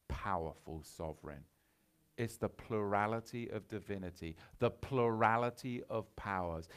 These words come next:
It is plural monotheism in all its power that the religions of this world just don't want you to know.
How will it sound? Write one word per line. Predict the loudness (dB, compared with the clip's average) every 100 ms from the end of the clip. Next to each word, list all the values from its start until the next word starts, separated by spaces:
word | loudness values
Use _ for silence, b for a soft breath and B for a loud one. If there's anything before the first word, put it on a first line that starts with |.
| B B 0
It | 2 0 -2
is | 0 4 4 2
plural | -6 -10 0 4 6 6 6 4 2 -2
monotheism | -4 0 0 0 -2 -4 -2 0 0 -4 -6 -6
in | -8 -8
all | -8 -6 -4 -6
its | -8 -12 -20 _ -12
power | -6 2 8 10 10 4 -2 b b b b b b b _
that | -8 -2
the | -2
religions | 0 2 4 6 4 -2 -2
of | -4 -2
this | -4 -4
world | -2 2 2 -2 -8 -20 _ _ _ _ _ _ _
just | -4 -4 -4 -4
don't | -6 -4
want | -8 -6
you | -8
to | -10 -8
know. | -8